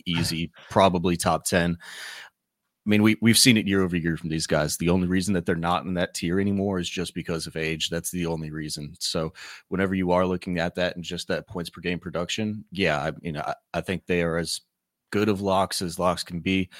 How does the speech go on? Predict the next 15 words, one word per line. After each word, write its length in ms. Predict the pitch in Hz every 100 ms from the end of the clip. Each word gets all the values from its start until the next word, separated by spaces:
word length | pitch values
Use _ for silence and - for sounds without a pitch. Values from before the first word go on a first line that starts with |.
| - - -
um, 280 | 95 90 82 - -
outside, 520 | 92 87 - 95 82 87
outside 440 | 90 - 98 90
of 100 | 82
injury. 480 | 90 90 85 87 85
I 60 |
think 240 | 82 82 -
they 100 | 87
are 100 | 82
going 240 | 82 80
to 60 | 76
be 120 | 80
right 340 | 80 80 82 -
there 160 | 82
again. 520 | 80 85 87 82 85